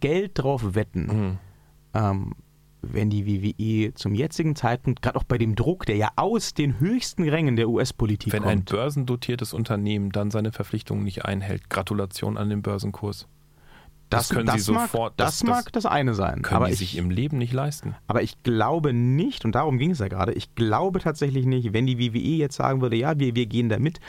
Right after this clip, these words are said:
Speaker 1: wir canceln den Event hier aus, Solidarität, Pressefreiheit, bla und so weiter und so
Speaker 2: Ja.
Speaker 1: fort“, wie ihr, liebe U-S-Senatoren, das ja auch, äh, verlangt habt und gefordert habt und unbedingt wolltet.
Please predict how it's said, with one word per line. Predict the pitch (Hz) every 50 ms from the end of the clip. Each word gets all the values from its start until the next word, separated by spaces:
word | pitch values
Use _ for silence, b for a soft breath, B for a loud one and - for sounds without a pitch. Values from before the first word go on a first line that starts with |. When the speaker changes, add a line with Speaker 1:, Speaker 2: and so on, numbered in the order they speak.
| B B B B B -
Speaker 1:
wir | 135 123
canceln | - - 135 147 180 185 - 185 156
den | 151 151 120
Event | 135 123 135 139 139 139
hier | 151 - -
aus, | 127 143 147 -
Solidarität, | - 104 101 127 147 147 131 135 131 127 127 123 - - 135 160 180 170 - - - - - - 120 120 -
Pressefreiheit, | - - 151 151 - 151 131 - - 131 131 131 127 127 127 -
bla | - 113 117 131
und | 131 - 123 127
so | 127 113
weiter | 117 123 131 135 -
und | - 117
so | 117 107
Speaker 2:
Ja. | 101
Speaker 1:
fort“, | 104 131 151 170 - B B B B B B B
wie | - 120 127 139 147
ihr, | 143 151 160 190 214 220 220 220 - - -
liebe | - 127 127 127 127 127 165 196 226 247 185 214 202 196 - -
U-S-Senatoren, | 147 156 - 175 - - 147 123 117 110 104 - - 120 113 107 95 98 95 101 - - - _ _ - - - - - - - _ _ - -
das | 104 95 120 143 143 - -
ja | 156 143 143 -
auch, | - 135 143 147 - - - - -
äh, | - 131 135 135 135 131 - - - - - - -
verlangt | - 139 139 139 147 165 160 - -
habt | 127 110 101 - - -
und | 120 120 -
gefordert | 139 127 - 139 143 156 147 123 -
habt | - 101 101 - -
und | - 104
unbedingt | - 151 170 170 190 190 185 156 131
wolltet. | 113 117 127 135 135 - - - B